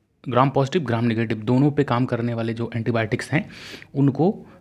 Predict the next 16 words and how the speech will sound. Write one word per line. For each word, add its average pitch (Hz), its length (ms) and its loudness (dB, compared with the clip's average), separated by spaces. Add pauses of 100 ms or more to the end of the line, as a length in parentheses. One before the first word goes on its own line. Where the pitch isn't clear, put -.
लगवा 123 300 2
सकते - 280 -6
हैं। 113 180 -4
साढ़े 110 220 -2
चार 113 180 0
ग्राम 110 200 0
का 107 120 -2
बड़ा 110 200 0
जानवर 110 260 -2
है 107 60 -4
तो 110 100 -6
उसमें 107 220 -4
लगवा 107 180 2
सकते - 280 -6
हैं। 113 180 -8 (960)
तो 117 240 0